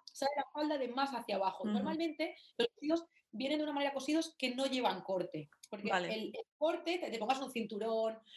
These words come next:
Speaker 1: la falda, un cosido, como que divide el cuerpo sin querer.
Speaker 2: Vale. Ujú.
Speaker 1: Entonces, los vestidos de corte A van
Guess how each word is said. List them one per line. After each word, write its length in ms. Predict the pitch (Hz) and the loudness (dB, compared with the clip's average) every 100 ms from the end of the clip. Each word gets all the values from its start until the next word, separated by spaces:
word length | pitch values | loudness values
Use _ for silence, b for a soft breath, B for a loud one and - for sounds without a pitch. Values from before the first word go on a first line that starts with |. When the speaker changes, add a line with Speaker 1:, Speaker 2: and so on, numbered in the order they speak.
| B B _ _ _ | B B _ _ _
Speaker 1:
la 220 | 220 208 | 2 2
falda, 420 | - 220 220 214 214 | 2 0 0 2 0
un 120 | - | 0
cosido, 520 | 262 - 294 349 - - - _ _ | -4 0 0 0 -2 -14 -18 _ _
como 200 | - 226 220 | -2 -2 0
que 80 | |
divide 280 | 226 262 247 | 0 2 2
el 100 | - | 0
cuerpo 420 | 190 175 165 156 | 0 -2 0 -4
sin 160 | - 190 | -6 -4
querer. 80 | 202 | 2
Speaker 2:
Vale. 300 | 185 175 170 - _ | 2 2 -2 -10 _
Ujú. 380 | 214 208 196 226 _ _ _ _ - | 0 0 -2 -6 _ _ _ _ -4
Speaker 1:
Entonces, 340 | 202 226 226 _ - | 2 4 2 _ -4
los 220 | 226 226 | 0 0
vestidos 280 | 226 277 277 | 0 -2 -2
de 100 | 277 | 0
corte 220 | 277 302 | -2 0
A 40 | 311 | 0
van 180 | 311 | 0